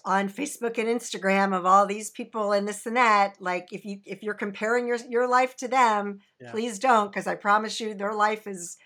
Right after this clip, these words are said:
Speaker 2: <laughs>
Speaker 1: you know, they're hiding behind all of these smiles of the pictures that they're posting and all of that stuff. So,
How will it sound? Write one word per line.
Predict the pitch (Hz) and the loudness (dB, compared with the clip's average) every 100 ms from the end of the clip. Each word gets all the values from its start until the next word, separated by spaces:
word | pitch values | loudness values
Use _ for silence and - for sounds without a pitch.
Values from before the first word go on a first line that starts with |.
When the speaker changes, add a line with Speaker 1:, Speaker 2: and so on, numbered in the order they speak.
| - | -20
Speaker 2:
<laughs> | - 185 151 - 165 _ - | -20 -18 -18 -20 -20 _ -10
Speaker 1:
you | 196 | -2
know, | 208 202 | 2 2
they're | 208 | 2
hiding | 208 226 226 226 | 6 6 6 0
behind | 214 214 220 208 | 0 2 2 6
all | 202 | 6
of | 214 208 | 4 -4
these | 226 - | -8 -6
smiles | 226 214 214 214 208 | 2 6 6 4 0
of | 226 | -4
the | 226 | -2
pictures | 247 240 226 214 | -2 -4 -6 -6
that | 202 202 | -6 -8
they're | 196 | -8
posting | 202 196 - 226 208 208 | -4 -4 -6 -4 -4 -4
and | 196 | -2
all | 190 196 | 0 0
of | 196 | 2
that | 202 196 | 0 0
stuff. | - 190 156 - | -10 -12 -12 -14
So, | - 175 151 143 - | -10 -6 -6 -6 -14